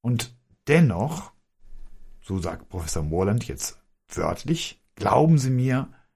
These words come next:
diese Veränderung an den jüdischen Strukturen war nicht einfach kleine Veränderungen, die wir beiläufig vornehmen.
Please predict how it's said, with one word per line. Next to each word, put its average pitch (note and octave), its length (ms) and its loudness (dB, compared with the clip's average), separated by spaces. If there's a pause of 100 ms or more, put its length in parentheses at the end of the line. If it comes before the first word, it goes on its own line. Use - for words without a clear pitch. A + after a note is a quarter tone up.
(180)
diese C3+ 420 2
Veränderung A2 680 0
an F#2 100 -2
den F#2 120 -2
jüdischen G2+ 460 -2
Strukturen F2+ 640 -4
war E2+ 160 -2
nicht F#2+ 260 -2
einfach E2+ 380 -8
kleine E2 420 -4
Veränderungen, F2 640 -4
die F2 140 -4
wir E2+ 180 -4
beiläufig D#2 600 -6
vornehmen. D#2+ 760 -4